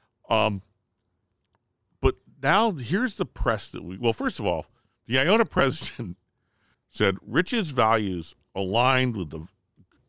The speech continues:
goals and values for the college." Well, that's frightening. You, you have a college built on cheating, but then you go to the press. The E S P N article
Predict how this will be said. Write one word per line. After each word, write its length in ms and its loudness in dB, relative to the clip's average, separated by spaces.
goals 440 0
and 160 0
values 500 2
for 160 -6
the 100 -6
college." 640 -14
Well, 160 -6
that's 260 2
frightening. 640 -8
You, 340 4
you 180 2
have 100 4
a 80 -4
college 640 0
built 260 -2
on 240 0
cheating, 720 -2
but 420 2
then 160 0
you 80 2
go 160 6
to 80 0
the 80 -4
press. 560 -8
The 200 -6
E 40 0
S 160 0
P 180 -2
N 140 4
article 460 -2